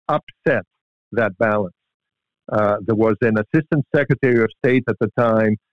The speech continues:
whose name is Victoria Nuland, N U L A N D. And in December, as I recall, of twenty thirteen, she, at the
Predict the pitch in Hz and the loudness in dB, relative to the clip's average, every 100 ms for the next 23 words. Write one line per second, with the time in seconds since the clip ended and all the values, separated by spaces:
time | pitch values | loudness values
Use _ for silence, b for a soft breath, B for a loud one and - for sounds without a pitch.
0 | _ - 117 - 120 120 117 98 110 - | _ -2 0 2 2 4 2 0 -4 -2
1 | 127 120 117 113 101 110 131 110 92 98 | 0 2 4 2 2 4 4 4 0 -4
2 | - _ _ _ 123 127 117 117 120 110 | -12 _ _ _ 0 2 2 2 2 2
3 | 110 117 117 110 117 110 110 104 107 87 | 2 0 2 2 2 2 0 0 0 -2
4 | 92 - _ _ _ 117 113 113 - 117 | -6 -16 _ _ _ -2 0 0 0 0
5 | 110 101 110 - 165 185 143 107 101 110 | 2 2 0 0 0 2 2 2 2 0
6 | 104 101 101 120 107 95 - 127 113 107 | 0 0 0 0 0 -2 -2 -4 -2 -2
7 | 110 107 - - 110 107 - _ _ _ | -2 0 0 2 2 0 -6 _ _ _
8 | - - - - 123 117 - | -20 -12 -6 -2 -2 -2 -4